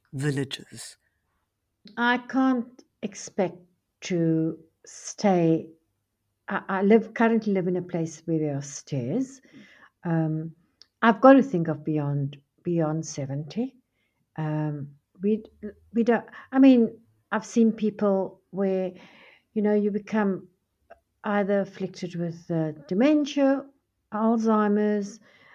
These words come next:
Speaker 2: and other physical ailments where you need assistance. And you know what? Um, I've got no qualms about going into some kind of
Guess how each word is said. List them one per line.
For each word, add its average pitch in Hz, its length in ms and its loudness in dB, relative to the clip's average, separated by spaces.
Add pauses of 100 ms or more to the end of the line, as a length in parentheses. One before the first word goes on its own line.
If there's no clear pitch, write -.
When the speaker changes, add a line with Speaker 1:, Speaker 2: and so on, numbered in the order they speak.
(140)
Speaker 2:
and 269 140 4
other 269 240 4
physical 185 440 0
ailments 151 580 -4
where 180 100 4
you 180 120 4
need 175 200 2
assistance. 156 720 -10 (460)
And 233 120 0
you 240 100 4
know 247 240 4
what? 294 400 0 (840)
Um, 196 480 -4 (1080)
I've 269 300 -4
got 359 180 -6
no 392 140 -2
qualms 330 460 2
about 226 300 -2
going 165 340 0
into 165 420 -4 (320)
some 208 320 -2
kind 170 460 -4
of 156 120 -10